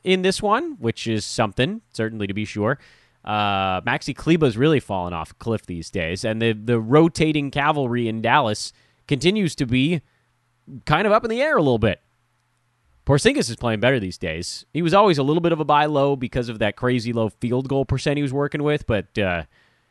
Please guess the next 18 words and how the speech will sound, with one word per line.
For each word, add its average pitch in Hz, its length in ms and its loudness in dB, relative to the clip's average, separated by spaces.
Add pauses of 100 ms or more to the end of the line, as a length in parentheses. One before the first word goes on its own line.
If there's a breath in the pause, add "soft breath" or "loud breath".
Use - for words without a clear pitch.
(280)
boy, 123 140 2
I 82 100 0
didn't 104 160 -2
know 117 100 4
that 110 140 2
he 107 40 0
would 101 140 -2
get 110 160 0
it 98 60 -4
going 95 500 -2 (1120)
this 101 360 -2
rapid 113 480 -2
fire. 127 460 -4 (2250)
Miami, 196 540 0 (200)
blown 180 400 4
out 226 180 2
in 175 80 0
Utah. 170 380 0